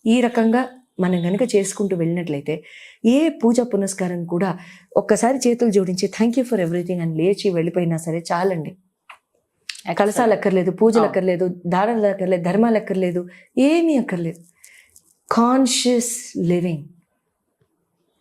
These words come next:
Speaker 1: ఐదు సెన్స్ ఆర్గన్స్‌ని ఎప్పుడూ దగ్గర పెట్టుకుని, అవి ఎక్కడికి వెళ్ళిపోవు. మన ఆధీనంలో ఉంచుకుని, పంచేంద్రియాల్ని ఆధీనంలో, ఆధీనంలో ఉంచుకుని,
Speaker 2: Hmm.
Speaker 1: మనం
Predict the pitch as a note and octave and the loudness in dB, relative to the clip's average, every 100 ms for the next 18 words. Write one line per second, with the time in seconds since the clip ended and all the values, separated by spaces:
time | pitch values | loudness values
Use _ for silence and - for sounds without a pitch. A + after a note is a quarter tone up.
0 | _ _ _ _ _ - G#3 C4+ C#4 - | _ _ _ _ _ 0 2 4 2 2
1 | G#3+ G3+ G#3 F3+ F3 F3 F3 F#3 F#3 F#3 | 0 2 0 0 -2 -4 -2 0 0 -4
2 | - - A3+ A3 A#3 E3 E3 F3+ G3 F3+ | -6 0 4 4 2 -2 0 0 0 -2
3 | E3 F3 E3 - - _ _ _ _ _ | -4 -6 -6 -8 -16 _ _ _ _ _
4 | _ D#3 F3 F#3+ B3 G#3+ G#3+ A#3 F3+ - | _ -2 -2 0 2 2 2 0 -2 -8
5 | _ _ _ _ F3+ F#3+ G#3+ F#3 A3 D#4 | _ _ _ _ 0 2 2 2 2 2
6 | D4+ A#3 G3 E3+ F3 E3+ D#3+ G#3+ _ _ | 2 0 -2 -4 -6 -6 -6 -8 _ _
7 | _ F#3+ A3+ D4 D4 C4+ C4 A#3+ A#3 G3 | _ 2 4 4 2 2 2 0 0 0
8 | F#3+ G3+ F#3+ F3+ F3+ E3+ F#3+ G3 F#3 E3 | 0 0 0 -4 -4 -2 0 0 0 -2
9 | E3 - F3 E3+ - - - F3+ F#3+ G3 | -4 -6 -8 -8 -14 -20 -10 0 2 2